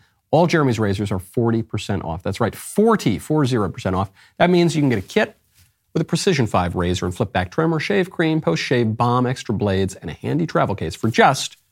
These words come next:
thirty-five ninety-nine. It's a savings of twenty-four dollars. Get forty percent off Jeremy's razors before the deal ends by going to jeremy's razors dot com.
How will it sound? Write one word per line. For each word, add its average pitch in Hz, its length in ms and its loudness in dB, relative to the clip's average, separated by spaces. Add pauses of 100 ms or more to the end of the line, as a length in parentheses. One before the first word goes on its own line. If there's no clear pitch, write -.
(240)
thirty-five 95 300 0
ninety-nine. 87 420 -4 (840)
It's 127 120 -8
a 120 60 2
savings 110 640 0
of 101 200 -4
twenty-four 95 340 -4
dollars. 120 380 0 (400)
Get 139 120 2
forty 220 220 2
percent 170 380 0
off 113 200 0
Jeremy's 101 320 -2
razors 95 320 -2
before - 300 -2
the 120 80 2
deal 95 260 0
ends 87 260 -2
by - 120 -4
going 90 180 -2
to 90 80 -4
jeremy's 113 380 -2
razors 92 320 -2
dot 87 220 -4
com. 110 360 0